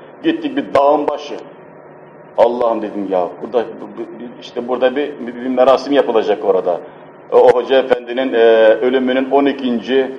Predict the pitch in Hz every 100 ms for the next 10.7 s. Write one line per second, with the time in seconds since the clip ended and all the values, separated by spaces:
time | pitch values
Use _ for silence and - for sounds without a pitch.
0 | - 107 123 120 113 113 107 - 117 110
1 | 139 160 - - - - - 131 139 -
2 | - 135 127 131 - 139 135 131 - 107
3 | - 101 92 82 - - - - - -
4 | - - 95 101 104 104 98 95 92 85
5 | 80 - - - - - - 269 - 175
6 | 151 160 143 120 131 98 101 90 80 -
7 | - - - - - - - - - 135
8 | 113 117 117 - 123 90 - - - -
9 | - - - 120 123 139 143 156 151 139
10 | 123 117 107 - 95 87